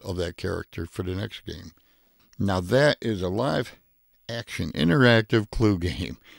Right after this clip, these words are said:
And, uh, if you wanna try it, give it a try. If you got any questions how I did certain parts of it, by all means contact me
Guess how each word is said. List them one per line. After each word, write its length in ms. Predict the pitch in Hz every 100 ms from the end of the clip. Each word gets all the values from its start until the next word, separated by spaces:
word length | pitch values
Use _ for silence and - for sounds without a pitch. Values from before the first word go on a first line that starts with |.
| - - - _
And, 680 | - 95 95 95 95 92 90
uh, 300 | 92 92 95
if 100 | 95
you 100 | 120
wanna 220 | 135 135
try 220 | - 143
it, 120 | 160 123
give 180 | 127
it 80 | 127
a 20 |
try. 440 | 117 - 120 127 127 - - -
If 100 | 113
you 80 | 139
got 200 | 185 190
any 100 | 135
questions 460 | - 151 135 131
how 180 | 131 131
I 80 | 123
did 280 | 120 131 120
certain 340 | 135 - 113
parts 340 | - 127 127
of 80 | 104
it, 140 | 135 - _ - _
by 140 | - 135
all 180 | 135 131
means 240 | 139 120
contact 640 | - 120 131 120 98 92
me 240 | 98 120